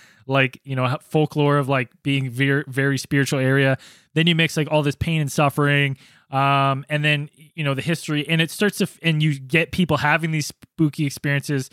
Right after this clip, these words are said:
I think the veil's just very thin in this area, and it allows for these things. Y-, you know, maybe they're not physical. Maybe they're just, you were just seeing through the veil in this, in these areas,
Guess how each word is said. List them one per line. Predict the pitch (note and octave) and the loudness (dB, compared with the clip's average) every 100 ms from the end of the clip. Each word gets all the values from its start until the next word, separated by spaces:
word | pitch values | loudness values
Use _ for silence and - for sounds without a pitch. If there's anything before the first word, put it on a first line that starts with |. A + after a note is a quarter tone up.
| - - _ | -16 -20 _
I | D#3+ | -2
think | - G#3 F#3 | 0 -2 0
the | G3 | 0
veil's | D3+ A#2 C#3+ D#3 E3+ E3+ D#3+ | -2 -2 0 2 4 2 0
just | - C#3+ | -2 -4
very | B2 A2+ A2+ D3 D3+ D3 | -6 -8 -2 0 0 -4
thin | - - C#3 D3 G3+ A3 _ _ _ | -8 -4 0 0 0 -2 _ _ _
in | D#3 | -2
this | E3 E3 | 0 0
area, | E3+ E3+ F3 E3+ | 0 2 2 0
and | D#3 | 0
it | C#3+ | 0
allows | C3 C3 C#3+ D3+ | 2 2 2 2
for | - C#3+ | -2 -4
these | B2+ - | -4 -6
things. | - C#3+ C3+ B2+ - _ _ _ _ _ _ | -2 0 0 -4 -10 _ _ _ _ _ _
Y-, | E3+ E3 | -18 -4
you | E3 | 0
know, | C#3+ | 2
maybe | C#3 D3+ D#3 | 2 2 4
they're | D#3 | 2
not | D3+ D3 B2+ | 2 0 -2
physical. | - D3+ D3 - D3+ C#3 C3+ | -4 -2 0 0 2 2 0
Maybe | C#3+ C#3 D3 | 0 2 2
they're | C#3 | 2
just, | C3 C3+ - | 0 -2 -4
you | E3 C#3 | -8 -4
were | D3 C#3+ | 0 0
just | C3+ - | 0 -4
seeing | - C#3+ D3+ C3 | -6 -2 0 0
through | - C#3 C#3+ | -2 -4 -2
the | C3 | -2
veil | A#2+ C3 C3+ C3 | 0 2 2 0
in | B2+ C3 | -6 -6
this, | B2+ A2 | -6 -6
in | C3 | -8
these | B2+ A#2 | -6 -6
areas, | B2 B2 B2 G#2+ - | -4 -4 -4 -6 -10